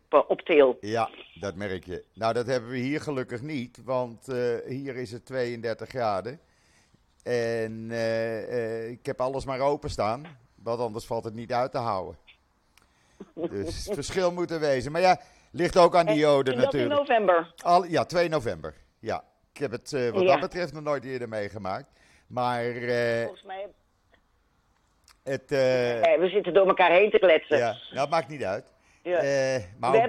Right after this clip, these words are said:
Speaker 2: daar
Speaker 1: belangrijke zaken dan het weer vandaag, denk
Speaker 2: Ja,
Speaker 1: ik.
Speaker 2: precies, precies. Ik vind de belangrijkste opzienbarendste zaak eigenlijk wel het, eh, de oproep om vandaag naar Schiphol te komen. Dat vind ik toch wel,
Speaker 1: Ja,
Speaker 2: eh,
Speaker 1: niet alleen vandaag, hè?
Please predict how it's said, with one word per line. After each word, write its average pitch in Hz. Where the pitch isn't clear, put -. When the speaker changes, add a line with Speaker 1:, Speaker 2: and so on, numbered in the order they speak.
Speaker 2:
daar 262
Speaker 1:
belangrijke 277
zaken 254
dan 240
het 226
weer 214
vandaag, 143
denk 147
Speaker 2:
Ja, 151
Speaker 1:
ik. 151
Speaker 2:
precies, 143
precies. 135
Ik 131
vind 147
de 127
belangrijkste 143
opzienbarendste 123
zaak 139
eigenlijk 135
wel 123
het, 123
eh, 127
de 117
oproep 131
om 120
vandaag 127
naar 120
Schiphol 131
te 113
komen. 80
Dat 92
vind 98
ik 92
toch 101
wel, 110
Speaker 1:
Ja, 107
Speaker 2:
eh, -
Speaker 1:
niet 220
alleen 220
vandaag, 202
hè? 208